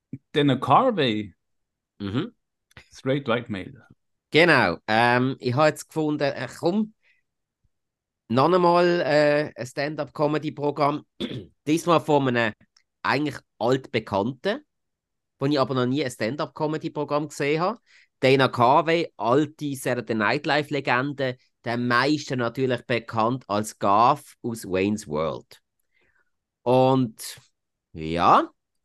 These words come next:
Speaker 2: hat, äh, viele Komponenten in seinem Programm drin gehabt. Die meisten sind allerdings Imitationen gewesen.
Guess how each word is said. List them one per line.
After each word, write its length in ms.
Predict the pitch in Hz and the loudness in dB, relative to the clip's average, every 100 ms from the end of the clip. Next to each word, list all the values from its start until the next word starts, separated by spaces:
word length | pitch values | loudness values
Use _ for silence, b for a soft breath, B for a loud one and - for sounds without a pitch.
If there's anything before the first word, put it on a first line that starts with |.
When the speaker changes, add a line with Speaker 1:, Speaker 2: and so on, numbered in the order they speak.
| _ _ _ _ _ | _ _ _ _ _
Speaker 2:
hat, 320 | 113 120 - 85 | -4 -4 -4 -4
äh, 420 | 113 113 110 110 _ _ _ _ _ _ _ _ _ _ _ _ - | 0 2 2 -2 _ _ _ _ _ _ _ _ _ _ _ _ -20
viele 600 | - - 165 190 185 170 | -20 -2 0 2 0 -2
Komponenten 840 | 160 147 131 143 135 143 151 139 | 0 0 0 -2 0 -2 -4 -6
in 60 | 131 | -6
seinem 260 | 143 139 | -8 -6
Programm 440 | 139 120 117 110 110 | -4 -2 0 -2 0
drin 340 | 131 190 214 | -2 0 -4
gehabt. 440 | 175 175 180 202 - _ _ _ _ _ _ - | 0 4 4 2 -4 _ _ _ _ _ _ -6
Die 80 | |
meisten 600 | 120 123 120 143 180 - | -4 0 0 0 -4 -10
sind 160 | 143 147 | -10 -6
allerdings 440 | 113 120 123 117 | -4 -2 -4 -10
Imitationen 960 | - 131 123 110 107 - 110 117 170 190 | -6 -2 -2 -2 -6 -4 0 0 0 -4
gewesen. 420 | - 175 202 302 | -4 0 0 -2